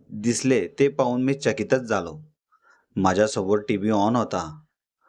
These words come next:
आणि त्यात साऊथ इंडियन भाषेत पिक्चर सुरू होता. आता त्याचा आवाज बिलकुल कमी येत होता. पण ज्या वेळेस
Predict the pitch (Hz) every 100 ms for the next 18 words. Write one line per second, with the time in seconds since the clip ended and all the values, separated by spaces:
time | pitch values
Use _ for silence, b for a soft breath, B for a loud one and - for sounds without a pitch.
0 | b b b b 123 143 151 143 143 -
1 | 135 135 139 127 120 131 127 101 123 117
2 | - 107 - 131 - 110 117 90 85 -
3 | - _ _ _ _ _ _ _ _ b
4 | b b b - 98 117 104 92 85 117
5 | 101 110 110 101 101 - 123 113 113 110
6 | 131 131 135 143 156 156 - - - _
7 | _ _ _ _ b b b b - 120
8 | 107 113 127 127 123 - -